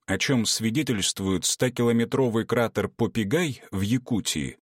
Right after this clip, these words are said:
восьмидесятипятикилометровый Чесапик Бэй и двадцатидвухкилометровый Томс Каньон на востоке С Ш А, пятидесятикилометровый Маунт Ашмор в Тиморском море. И как-то пережили, никто особо и не заметил.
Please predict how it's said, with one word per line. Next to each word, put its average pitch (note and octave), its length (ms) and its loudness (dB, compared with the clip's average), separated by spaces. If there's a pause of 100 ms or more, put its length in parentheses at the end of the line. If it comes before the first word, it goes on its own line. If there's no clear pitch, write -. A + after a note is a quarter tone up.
(120)
восьмидесятипятикилометровый B2 1600 0
Чесапик A#2 640 0
Бэй D#3+ 280 0
и A#2 260 0
двадцатидвухкилометровый A#2 1600 0
Томс A#2+ 360 2
Каньон A#2 500 2
на A2 80 2
востоке G#2 540 0
С A2 160 0
Ш G#2+ 200 0
А, C#2+ 220 -6 (320)
пятидесятикилометровый A2 1500 0 (200)
Маунт A2+ 640 0
Ашмор B2+ 480 0
в - 120 -14
Тиморском A2 600 0
море. F2+ 380 0 (540)
И F#2+ 100 0
как-то G#2+ 440 0
пережили, F2 680 -2 (140)
никто A#2+ 340 2
особо C3 380 2
и C3 60 2
не C3+ 100 4
заметил. C3+ 640 -2